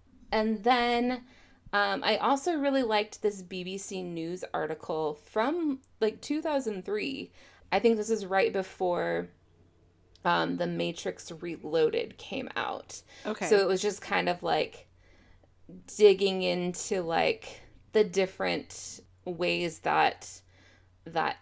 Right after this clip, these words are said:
Speaker 1: certain aspects could be interpreted through religious lenses.
Speaker 2: Yeah.
Speaker 1: So this article points out that we don't really have the idea of, like, sin or forgiveness or repentance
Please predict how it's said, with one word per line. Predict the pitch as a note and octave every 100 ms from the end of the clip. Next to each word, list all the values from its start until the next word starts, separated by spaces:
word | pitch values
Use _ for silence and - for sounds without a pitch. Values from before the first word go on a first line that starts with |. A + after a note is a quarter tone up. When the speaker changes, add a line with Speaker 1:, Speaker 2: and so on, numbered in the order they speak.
| -
Speaker 1:
certain | - F#3 E3 D3+
aspects | D#3+ D#3 - D#3+ -
could | - E3+ D#3
be | D#3 -
interpreted | E3 - D#3+ - - D#3+
through | - - D#3 D3+ D3+ D3+ E3 - - - - - - E3
religious | D#3+ D#3 D#3 -
lenses. | - - - - - - - - -
Speaker 2:
Yeah. | G#3+ G3+ D3 D3+
Speaker 1:
So | - B3+
this | A#3+ C#4
article | C4 A#3 B3 A#3
points | - A3 A3
out | G3+
that | F#3+ -
we | G3 F#3+
don't | G#3+ A#3 B3
really | B3 A#3
have | A3 G#3 F#3+ F3+ F3 F3+ - - - - - _ _ _ _ _
the | G3+ G#3 G3
idea | F#3 F#3 F#3 F#3 -
of, | F3+ F3
like, | D#3 D#3 - - - - -
sin | - - A3+ G#3 A3+ A#3
or | F3+ F3
forgiveness | - F3 E3+ F3 F3+ G#3+ A#3 A#3 -
or | F3+
repentance | D#3 D#3 - F#3+ G3 A#3 C4+ C4 -